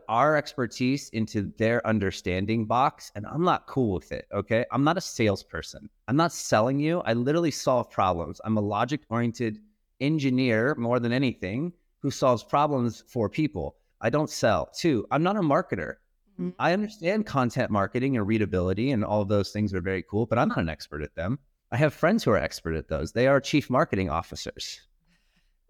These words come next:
Speaker 1: I am not a marketer. If you wanna compare me to anything, call me a product manager, because what I feel my job is at the end of the day is to listen more than I talk, hear what people say, and then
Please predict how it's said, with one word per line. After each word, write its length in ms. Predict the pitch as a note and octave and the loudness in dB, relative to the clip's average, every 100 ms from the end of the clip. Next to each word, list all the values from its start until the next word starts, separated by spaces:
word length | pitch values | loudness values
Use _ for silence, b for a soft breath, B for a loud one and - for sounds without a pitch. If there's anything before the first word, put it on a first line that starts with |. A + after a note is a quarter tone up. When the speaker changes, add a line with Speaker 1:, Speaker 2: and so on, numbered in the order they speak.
| A2+ | -2
Speaker 1:
I 120 | C3 | 0
am 100 | D#3+ | 4
not 140 | D#3+ C3+ | 4 4
a 60 | |
marketer. 440 | C#3 F3+ F#3 G#2 F2 _ _ - | 2 0 0 -2 -2 _ _ -8
If 140 | C3 | -2
you 100 | D3 | 0
wanna 160 | F#3 G#3+ | 0 0
compare 280 | D#3 D#3+ D#3 | 0 0 0
me 100 | C3+ | 0
to 80 | A#2 | 0
anything, 440 | G3 G#3+ C#3 B2 | 0 0 0 0
call 180 | D3 E3+ | 0 0
me 80 | A#3+ | 0
a 60 | |
product 380 | - D#3+ F#3 - | 0 0 0 -2
manager, 420 | A2 F2+ - - _ _ | -2 -2 -6 -16 _ _
because 360 | D3 C3 E3 C3 | -2 2 2 2
what 180 | A#2+ C3 | 0 2
I 180 | E3+ G#3 | 2 2
feel 220 | F3+ D3 | 0 0
my 120 | C3+ | 0
job 240 | B2+ C3+ B2+ | 0 0 2
is 100 | A2+ | 0
at 120 | G#2+ | 0
the 60 | |
end 100 | C#3 | 0
of 80 | C3+ | 0
the 60 | A#2 | 0
day 320 | C#3+ E3+ D3 | 0 0 0
is 100 | C3 | 0
to 160 | B2+ A2+ - _ _ | -2 -4 -6 _ _
listen 580 | A#2+ A#2+ E3 - A2 C#3 C#3 | -2 2 2 2 -2 -2 -2
more 240 | A2 B2 | 0 0
than 100 | C#3+ | 0
I 100 | E3+ | -2
talk, 380 | - F#2+ G2+ - | 0 0 0 -4
hear 220 | - D#3+ | 0 2
what 120 | F3 | 2
people 280 | - D#3+ B2 | 0 -4 -4
say, 460 | - D3+ A2+ F#2+ C3 _ _ _ - | -2 2 2 2 -4 _ _ _ -6
and 100 | B2+ | -2
then 140 | A#2+ | -2